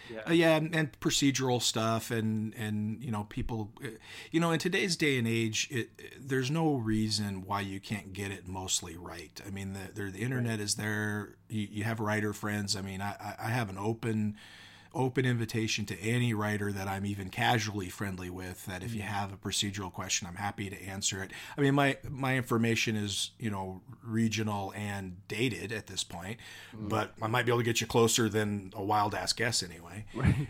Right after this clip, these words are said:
Speaker 2: And, and so I, I think the biggest thing is, like a-, anything else, cliche,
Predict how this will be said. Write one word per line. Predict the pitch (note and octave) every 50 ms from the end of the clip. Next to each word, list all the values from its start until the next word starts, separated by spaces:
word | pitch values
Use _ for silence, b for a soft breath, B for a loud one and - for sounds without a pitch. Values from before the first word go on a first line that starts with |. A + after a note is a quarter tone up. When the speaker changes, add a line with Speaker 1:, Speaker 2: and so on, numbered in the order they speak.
| - -
Speaker 2:
And, | A#2 A2+ A2+ A2 G#2+ G2+ - A2+
and | A2+ A2+
so | - - C3+ B2 A#2 A2+ A#2 A2+ A2 -
I, | C3 D3 -
I | G#3+
think | G#3 - D#4+ D#4
the | - G3
biggest | D3+ D#3 D#3 D3+ D#3 C#3+ - -
thing | C#3 B2+ B2 A#2 A2+ G#2+ A2 A2
is, | - A#2+ B2 A2+ A2+ A2 G#2+ -
like | A#2 A2 G#2+ - A2+
a-, | A2 G#2+ A2
anything | A#2 A#2 C3 B2 - A2+ G2+ G#2
else, | G#2 A#2+ B2 G2+ - - - - - - -
cliche, | - - A2+ - - B2+ C#3 B2+ - -